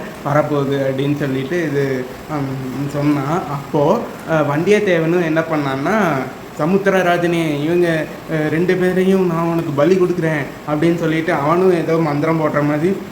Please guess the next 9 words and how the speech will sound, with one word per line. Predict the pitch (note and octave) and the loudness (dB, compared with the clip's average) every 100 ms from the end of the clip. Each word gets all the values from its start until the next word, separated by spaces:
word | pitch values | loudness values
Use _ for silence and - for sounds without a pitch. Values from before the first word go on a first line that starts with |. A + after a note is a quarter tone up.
| D#3 | 0
வாளை | D3+ F3 | 4 4
வச்சு | E3+ D#3 E3 | 2 0 -4
சுத்தலாம் | E3+ - D#3+ D#3+ D3+ | -4 2 2 2 2
செஞ்சான். | C#3 C3+ D3 E3+ - - | 0 -2 -4 -6 -12 -8
அதுக்கப்புறம் | D#3 E3 E3 E3 F3 F3 | -2 2 2 2 2 2
வந்து | E3+ E3 F#3 F3 D#3+ D#3 D3 D3 C#3+ | 2 2 2 2 2 2 0 0 0
பெரிய | D#3 F3 F3 E3+ | 2 4 4 2
சுழற்காற்று | E3+ F#3 F#3 E3 D#3+ | 2 2 2 0 2
மாதிரி, | D3+ D#3 D#3+ E3 F#3+ F#3+ | 0 0 0 0 2 0